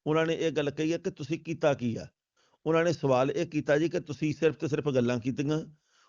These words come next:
ਉਹਨਾਂ ਨੇ ਪੰਜਾਬ ਦੇ ਮੁੱਖ ਮੰਤਰੀ ਭਗਵੰਤ ਮਾਨ ਨੂੰ ਸਵਾਲ ਕੀਤਾ, ਬੀਜੇਪੀ ਦੇ ਨੇਤਾਵਾਂ ਨੇ, ਇਹਦੇ ਵਿੱਚ ਸੀਗੇ ਜੀ, ਅਹ, ਸੁਭਾਸ਼ ਸ਼ਰਮਾ ਹੋਰੀ ਤੇ ਕਈ ਹੋਰ ਜਿਹੜੇ ਬੀਜੇਪੀ ਦੇ ਨੇਤਾ। ਉਹਨਾਂ ਨੇ ਕਿਹਾ ਜੀ ਕਿ ਸਿਰਫ ਤੇ ਸਿਰਫ ਇਹ ਪਾਰਟੀ ਗੱਲਾਂ ਕਰਦੀ ਆ,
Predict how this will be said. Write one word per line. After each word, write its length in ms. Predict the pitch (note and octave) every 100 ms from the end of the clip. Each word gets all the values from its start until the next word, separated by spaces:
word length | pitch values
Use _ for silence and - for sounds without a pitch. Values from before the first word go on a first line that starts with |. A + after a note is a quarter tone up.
| -
ਉਹਨਾਂ 180 | D3+ E3
ਨੇ 100 | E3+
ਪੰਜਾਬ 460 | E3+ D#3 C#3 C3+ B2+
ਦੇ 80 |
ਮੁੱਖ 220 | D3+ D3 D3
ਮੰਤਰੀ 300 | D#3 D#3 D#3+
ਭਗਵੰਤ 440 | D#3+ D#3+ C#3 C3
ਮਾਨ 200 | C3 C#3
ਨੂੰ 100 | D3+
ਸਵਾਲ 340 | - B2+ B2
ਕੀਤਾ, 320 | C3 C#3 A#2 D3
ਬੀਜੇਪੀ 460 | C3 A#2+ C3+ C#3
ਦੇ 100 | C3
ਨੇਤਾਵਾਂ 400 | B2+ A#2+ A#2+ B2
ਨੇ, 260 | B2+ D3+ - _ _ _ -
ਇਹਦੇ 180 | D#3 D#3+
ਵਿੱਚ 200 | D3+ C#3
ਸੀਗੇ 280 | D3+ D#3
ਜੀ, 360 | D#3 D#3+ C3+ - _ _ -
ਅਹ, 500 | C#3 C3 C3 - D3
ਸੁਭਾਸ਼ 480 | A#2 D#3+ C#3 B2 -
ਸ਼ਰਮਾ 300 | C#3+ C#3 C#3
ਹੋਰੀ 340 | C3 B2+ A#2+ - _ _
ਤੇ 100 | D3+
ਕਈ 280 | - D#3 E3+
ਹੋਰ 240 | D3 C#3+ B2+
ਜਿਹੜੇ 160 | D3
ਬੀਜੇਪੀ 420 | B2+ B2+ C3 -
ਦੇ 100 | C3
ਨੇਤਾ। 460 | B2+ A#2 C3 C#3 D#3+ _ _ _
ਉਹਨਾਂ 200 | D3 D#3+
ਨੇ 100 | D#3+
ਕਿਹਾ 180 | E3+ E3
ਜੀ 100 | E3+
ਕਿ 120 | E3+
ਸਿਰਫ 280 | E3 - E3+
ਤੇ 140 | E3+ F3
ਸਿਰਫ 280 | E3 D#3
ਇਹ 300 | E3 D#3+ E3
ਪਾਰਟੀ 460 | D#3+ C#3+ C3 C3 C#3
ਗੱਲਾਂ 220 | B2 B2
ਕਰਦੀ 380 | B2+ B2 A#2 B2
ਆ, 100 | C#3